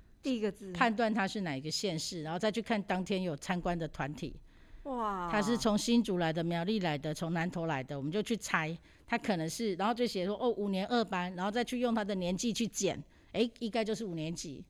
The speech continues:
Speaker 2: 应该可能是这个学校的这个班级，然后再开始去搜，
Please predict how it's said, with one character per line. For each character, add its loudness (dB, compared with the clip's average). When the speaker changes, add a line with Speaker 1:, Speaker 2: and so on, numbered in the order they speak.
Speaker 2:
应 -2
该 2
可 2
能 2
是 2
这 -2
个 0
学 0
校 0
的 -4
这 2
个 -4
班 -4
级， -10
然 -6
后 -2
再 0
开 0
始 -6
去 -4
搜， -4